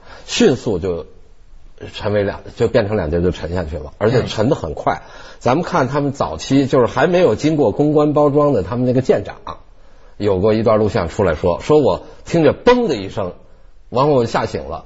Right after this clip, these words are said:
Speaker 1: 然后五分钟之后，他的一个士兵用铁锤把门砸开，
Speaker 2: 对。
Speaker 1: 他出去看到那个船尾已经没了。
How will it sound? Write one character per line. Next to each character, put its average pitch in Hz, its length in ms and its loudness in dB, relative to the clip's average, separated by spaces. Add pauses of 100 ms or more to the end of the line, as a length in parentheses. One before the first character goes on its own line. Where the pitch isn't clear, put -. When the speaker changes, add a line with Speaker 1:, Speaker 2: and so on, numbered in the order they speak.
Speaker 1:
然 123 160 0
后 190 80 2
五 104 220 0
分 180 180 2
钟 175 180 2
之 170 120 -2
后， 143 320 0 (400)
他 143 220 2
的 120 180 4
一 117 160 2
个 139 80 0
士 135 160 -2
兵 139 180 2
用 143 160 4
铁 101 260 -2
锤 113 300 2
把 107 220 -4
门 104 180 2
砸 127 240 0
开， - 300 -6 (100)
Speaker 2:
对。 127 320 2
Speaker 1:
他 170 160 2
出 277 300 2
去 - 320 -4
看 127 240 -2
到 104 160 2
那 104 100 0
个 98 60 0
船 101 260 -2
尾 90 140 0
已 87 80 -2
经 76 160 -8
没 71 160 -12
了。 80 140 -12